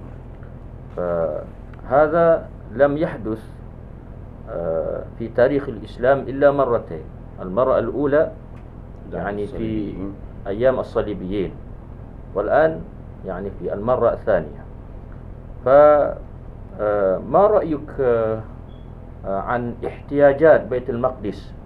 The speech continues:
Speaker 1: eh, wal Masjidil Aqsa, yani, haliyan?
Speaker 2: بارك الله فيك. أما بيت المقدس،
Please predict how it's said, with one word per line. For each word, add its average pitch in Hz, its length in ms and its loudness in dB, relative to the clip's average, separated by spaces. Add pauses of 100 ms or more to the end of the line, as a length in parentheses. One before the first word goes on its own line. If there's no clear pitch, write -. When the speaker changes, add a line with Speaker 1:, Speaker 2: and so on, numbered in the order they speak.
(560)
Speaker 1:
eh, 98 180 0
wal 110 260 4
Masjidil 107 480 -2
Aqsa, 95 580 0 (440)
yani, 87 340 -8 (160)
haliyan? - 540 -4 (240)
Speaker 2:
بارك 90 280 -2
الله 82 220 -2
فيك. 80 200 -10 (760)
أما 156 400 2
بيت 135 240 2
المقدس، 104 720 -4